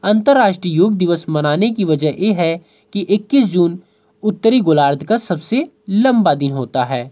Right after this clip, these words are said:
भारतीय परंपरा के मुताबिक ग्रीष्म संक्रांति के बाद सूर्य दक्षिणायन होता है।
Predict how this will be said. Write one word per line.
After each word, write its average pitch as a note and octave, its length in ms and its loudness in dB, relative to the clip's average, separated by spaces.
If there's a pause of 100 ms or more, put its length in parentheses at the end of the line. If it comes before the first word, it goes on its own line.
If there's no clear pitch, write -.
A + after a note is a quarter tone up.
(460)
भारतीय E3 400 -2
परंपरा D#3+ 500 0
के A3 140 -2
मुताबिक D#3+ 560 0 (680)
ग्रीष्म C#4+ 380 0
संक्रांति F3+ 680 0
के D#3 200 0
बाद C#3 320 0 (560)
सूर्य B3 440 -2 (180)
दक्षिणायन F#3 760 2 (340)
होता C#3+ 300 0
है। D#3 240 -2